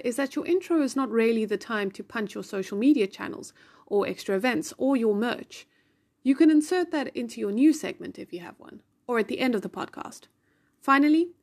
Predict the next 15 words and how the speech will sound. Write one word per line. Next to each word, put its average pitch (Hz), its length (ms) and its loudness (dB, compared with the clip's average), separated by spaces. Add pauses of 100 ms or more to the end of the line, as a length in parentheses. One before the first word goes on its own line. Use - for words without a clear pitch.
(160)
finish 311 320 2
off 302 160 0
with 233 80 -8
your 254 140 0
jingle 196 520 0
or 202 200 -4
intro 185 240 -6
music. 170 400 -8 (1800)
Speaking 349 440 2
of 196 100 -2
the 202 80 2
end 185 160 0
of 175 60 -2
the 185 160 -2
episode, 196 480 -4